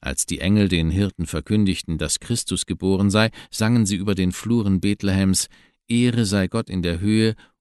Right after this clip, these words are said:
und Friede auf Erden bei den Menschen seines Wohlgefallens." Zwischen diesen prophetischen Aussagen und den Worten Christi:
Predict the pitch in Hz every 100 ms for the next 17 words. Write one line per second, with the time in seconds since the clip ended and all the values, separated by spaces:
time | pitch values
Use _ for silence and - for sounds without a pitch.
0 | _ 110 110 104 - - 107 135 120 90
1 | 69 - - 62 62 - 92 95 90 82
2 | 76 71 67 69 76 80 80 85 78 82
3 | 78 73 - 90 80 73 - 76 71 69
4 | - - _ _ _ _ _ _ _ _
5 | _ _ _ _ _ _ _ _ _ -
6 | 110 - 98 95 101 135 143 110 - 90
7 | - 139 - 110 95 - 107 147 - 123
8 | 117 110 101 - _ _ _ - 87 85
9 | 80 76 82 - 76 - 92 - 87 78